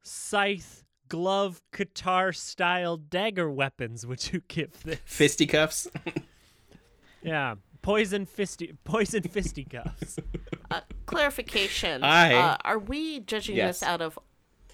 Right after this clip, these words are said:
Speaker 3: just our general enjoyment? Or are we doing any comparison? We're not comparing.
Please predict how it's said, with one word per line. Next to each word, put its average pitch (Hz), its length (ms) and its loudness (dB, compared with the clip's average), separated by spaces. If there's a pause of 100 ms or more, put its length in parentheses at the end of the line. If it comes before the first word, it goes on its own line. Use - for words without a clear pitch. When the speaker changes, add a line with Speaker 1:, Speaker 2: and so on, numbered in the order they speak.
(280)
Speaker 3:
just - 320 -4
our 170 240 0
general 165 440 -4
enjoyment? 190 420 -6
Or - 40 -6
are 165 100 -4
we 151 220 -8
doing 156 300 -8
any 143 140 -8
comparison? 135 640 -16
We're 170 80 -6
not 185 140 -4
comparing. 143 500 -12